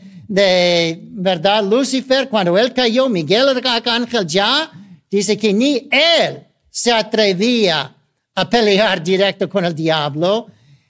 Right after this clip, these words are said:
Él dijo que el Señor te reprende, diablo. Yo confío en el Señor Jehová, Yahvé,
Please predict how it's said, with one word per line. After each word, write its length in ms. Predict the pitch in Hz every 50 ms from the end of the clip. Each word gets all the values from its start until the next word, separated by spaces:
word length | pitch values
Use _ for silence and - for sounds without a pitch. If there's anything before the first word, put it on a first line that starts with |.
| _ _ _ -
Él 200 | 220 240 247 208
dijo 320 | 233 247 240 247 233 214
que 120 | - 240
el 60 | 226 -
Señor 540 | - 233 220 202 196 220 254 269 262 220
te 140 | - 220 208
reprende, 580 | 180 185 180 156 - - 180 165 156 147 147 131
diablo. 720 | 123 143 139 135 131 127 127 123 135 135 139 147 151 - _ _ _ _ _
Yo 180 | 190 220 240 226
confío 480 | 233 233 214 220 220 226 247 247 240
en 160 | 233 226 208
el 120 | 202 196 175
Señor 460 | - - 214 185 196 226 233 226 180
Jehová, 520 | - 214 208 196 196 180 220 233 220 196
Yahvé, 760 | 165 147 196 202 196 190 170 226 269 269 226 175 135 - -